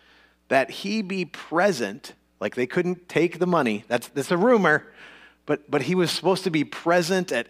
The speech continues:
every board meeting. And it was reported for more than one hundred years that his remains were wheeled into the boardroom every month and placed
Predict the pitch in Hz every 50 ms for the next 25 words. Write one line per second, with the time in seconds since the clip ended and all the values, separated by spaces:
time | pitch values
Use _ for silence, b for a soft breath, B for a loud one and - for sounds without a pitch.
0 | _ - 147 156 165 160 165 180 175 175 165 147 - - - _ - 120 110 135
1 | 135 139 143 143 127 117 101 95 90 90 82 82 87 _ _ _ _ b b b
2 | b b b b b b b b b b b b - 139 147 156 156 151 170 170
3 | 175 143 175 202 202 165 - 208 226 277 269 208 160 143 147 170 175 - - b
4 | b b b b b b b b b - 165 170 160 160 156 151 165 180 196 214
5 | 220 220 165 175 170 160 156 160 180 196 226 214 202 226 220 208 214 196 165 156
6 | 180 190 185 160 143 135 135 135 135 - 143 151 147 143 - 143 - 180 185 202
7 | 185 170 180 170 165 170 170 160 156 156 160 147 143 143 139 139 131 123 139 151
8 | 170 190 202 202 196 196 170 190 185 170 170 160 165 147 160 156 160 160 147 123
9 | 127 131 131 131 127 135 147 - - 147 147 170 175 196 220 214 196 170 139 131
10 | 131 135 - - - B B B B B B 143 135 127 - - - 139 165 165
11 | 135 123 117 - - -